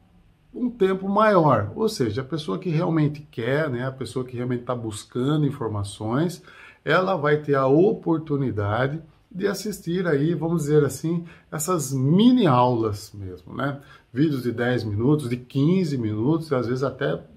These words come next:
mais tempo, né? Com as explicações mais detalhadas. Outra coisa importante, nós vamos criar um grupo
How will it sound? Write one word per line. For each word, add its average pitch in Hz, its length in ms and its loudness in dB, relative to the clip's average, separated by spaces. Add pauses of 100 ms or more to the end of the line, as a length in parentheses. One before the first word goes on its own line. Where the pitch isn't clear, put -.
(160)
mais 123 480 -4
tempo, 135 480 -4
né? 135 180 -4 (340)
Com 180 200 -2
as 180 80 0
explicações 165 720 -4
mais 156 260 2
detalhadas. 139 800 -2 (480)
Outra 226 260 0
coisa 202 300 4
importante, 147 680 -2
nós 127 220 -2
vamos 170 200 2
criar 135 380 4
um 139 80 4
grupo 135 720 2